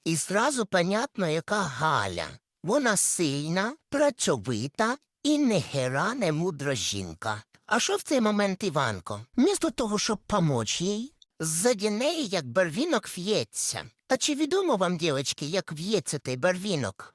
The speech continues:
Я ні на що не натякаю, але чи не здається вам, що він нажрався, як свиня, зараза? З самого ранку, падла.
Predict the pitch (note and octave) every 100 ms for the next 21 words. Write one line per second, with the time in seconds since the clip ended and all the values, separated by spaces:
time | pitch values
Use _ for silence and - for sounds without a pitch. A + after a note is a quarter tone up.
0 | _ E3 D4+ D4 E3+ G#3+ D4 D4+ - -
1 | C#3+ C#3+ D#3+ - G#3 D4+ E4 E3 C3+ D#3
2 | F3 F3 - G#3+ G3+ F3 A3 E4+ - F#3+
3 | E3+ G3 F3+ - F3 E3 A3+ A3 - A#3
4 | D#4+ D#4 F4+ A#3+ E3 - - E3 - -
5 | - D#3 A3 A3+ E3+ G#2+ E2+ - B2+ C#3
6 | F#2 G#2+ - A#2 A2+ - - - - F4+
7 | D#4+ C4 C#4+ B3 D#4+ F3+ D#3+ D#3+ - G3+
8 | C#3 A#2 A2 A2+ G#2